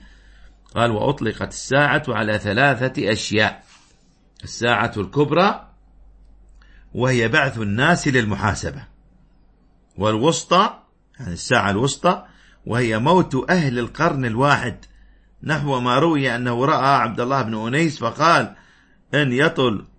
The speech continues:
عمر هذا الغلام لم يمت حتى تقوم الساعة'،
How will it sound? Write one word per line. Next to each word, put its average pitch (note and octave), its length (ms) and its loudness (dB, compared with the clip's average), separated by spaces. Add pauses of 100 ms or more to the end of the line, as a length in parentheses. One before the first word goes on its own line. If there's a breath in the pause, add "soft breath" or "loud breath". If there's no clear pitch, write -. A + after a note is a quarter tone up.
عمر B2+ 460 -2
هذا C#3 320 2
الغلام D3+ 500 2
لم F#3+ 200 2
يمت C#3+ 540 2
حتى A2+ 340 -4
تقوم A#2 360 -4
الساعة'، - 540 -6